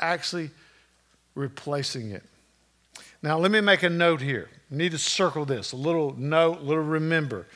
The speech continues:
The old garment here is not the Old Testament. The old garment is not God's holy law, which is eternal and that Jesus and the gospel ultimately fulfills.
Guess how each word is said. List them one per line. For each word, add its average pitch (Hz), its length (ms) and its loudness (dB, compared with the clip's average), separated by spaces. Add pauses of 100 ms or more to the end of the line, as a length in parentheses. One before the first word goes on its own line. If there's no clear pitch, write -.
(340)
The - 100 -6
old 226 480 2
garment 202 480 4
here 139 480 -2 (680)
is 165 280 2
not 190 480 4
the 185 160 6
Old 180 220 4
Testament. 151 600 0 (1200)
The 262 140 -2
old 240 380 4
garment 190 600 4
is 156 240 -2
not 185 400 4
God's 170 300 4
holy 196 540 2
law, 147 580 0
which 139 260 -6
is 117 160 -10
eternal 180 720 -2
and 156 160 -4
that 143 160 -4
Jesus 170 520 -4
and 170 100 -4
the 165 80 -4
gospel 165 640 -2
ultimately 196 440 -2
fulfills. 190 640 -2